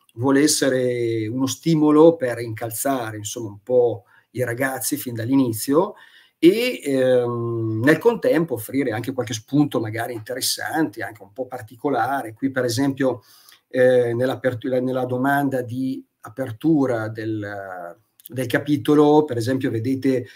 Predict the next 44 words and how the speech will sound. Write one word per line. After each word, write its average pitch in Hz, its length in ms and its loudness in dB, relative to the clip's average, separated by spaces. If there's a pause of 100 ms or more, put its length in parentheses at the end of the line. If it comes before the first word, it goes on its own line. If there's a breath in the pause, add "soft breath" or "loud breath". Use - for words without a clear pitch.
(120)
si - 200 0
chiede 147 360 6
perché 131 260 2
a 147 40 4
Sanremo 139 440 2
gli 120 80 -2
alberghi 127 460 0
sono 120 220 -4
aperti 127 340 -4
tutto 127 260 0
l'anno 127 560 -2
e 135 140 -4
a 131 40 -2
Rimini, 135 540 2
che - 200 -12
è - 20 -6
alla 107 180 -10
stessa - 320 -8
latitudine, 131 640 0
come 117 200 -6
si 107 120 -8
spiega 117 340 -8
poi 131 140 -4
nel 117 140 -6
breve 120 320 -10
testo 120 320 -8
sotto, 123 540 -6 (480 soft breath)
no, 135 420 4
ma 123 100 -8
soltanto 123 560 -2
pochi 123 300 -2
mesi. 110 420 -4 (400 loud breath)
E - 80 4
allora 165 300 8
poi - 180 6
si - 140 -2
va 131 400 -4 (680)
a 127 100 0
spiegare 139 640 6
qual 123 200 -2
è 139 320 0
l'influenza 139 1200 0
marcata, 131 760 -4
marcatamente 127 960 -6